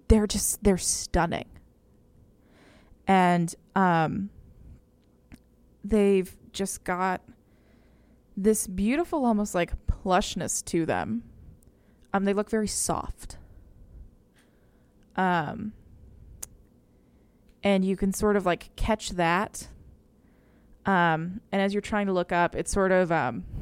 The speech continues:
fades. It's, it fades into this equally stark white pant, um, with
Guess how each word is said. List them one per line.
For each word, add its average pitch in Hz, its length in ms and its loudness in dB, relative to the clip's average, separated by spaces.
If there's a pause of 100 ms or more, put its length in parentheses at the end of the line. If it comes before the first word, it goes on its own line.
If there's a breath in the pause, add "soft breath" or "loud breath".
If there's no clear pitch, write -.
(520 loud breath)
fades. 180 680 0
It's, - 360 -6
it - 220 -4
fades 196 320 -2
into 170 300 -4
this 156 320 -6
equally 175 360 -2
stark - 540 -2
white 165 320 2
pant, - 520 -2 (720 loud breath)
um, 160 420 0 (960 loud breath)
with 185 280 0